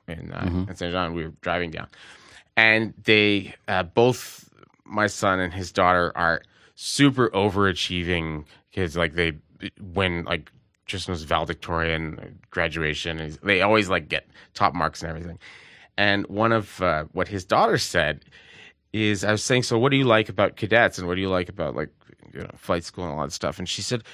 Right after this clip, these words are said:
Speaker 1: "Well, it's the, it's the first thing I've done where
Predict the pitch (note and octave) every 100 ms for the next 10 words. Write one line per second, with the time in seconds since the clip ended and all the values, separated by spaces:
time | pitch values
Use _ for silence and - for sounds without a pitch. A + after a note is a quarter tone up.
0 | - - - C#3 D3 - _ _ _ C3
1 | - - - C3+ B2+ A#2+ - _ _ -
2 | - - B2+ - E3+ F#3 - - D3 C3+
3 | A2 F2 F#2+ F2+ G#2+ D#3+ E3+ _ _ _
4 | _ - G2 G#2+ G#2+ G2+